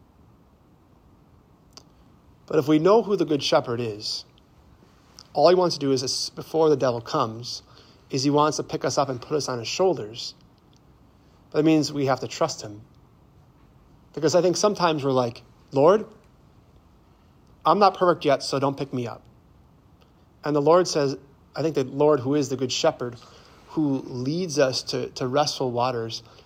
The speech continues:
could care less. Because if you look at what the good shepherd's come to do in Ezekiel thirty-four, he's come to heal you, which means you can't heal yourself. He's come to rescue you,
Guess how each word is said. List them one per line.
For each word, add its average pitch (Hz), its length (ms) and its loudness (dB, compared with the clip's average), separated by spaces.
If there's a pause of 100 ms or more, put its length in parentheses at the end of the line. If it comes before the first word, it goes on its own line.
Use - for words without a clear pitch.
(580)
could 139 320 -6 (380)
care 185 340 0
less. - 680 -8 (1900)
Because 180 220 6
if 175 60 -2
you 175 120 4
look 196 260 4
at 190 140 0
what 156 160 -4
the 147 80 -4
good 139 180 -4
shepherd's 147 300 0
come 151 140 -2
to 131 80 0
do 147 120 0
in 143 60 0
Ezekiel 135 420 -2
thirty-four, 139 880 -2 (420)
he's 160 240 -4
come 175 340 -4
to 151 120 -12
heal 185 380 -4
you, 110 280 -12 (920)
which 151 140 -10
means 151 160 2
you 190 80 -4
can't 170 240 -2
heal 120 240 -6
yourself. - 640 -12 (2750)
He's - 180 -2
come 165 220 0
to 135 80 2
rescue 127 400 -2
you, 117 220 -10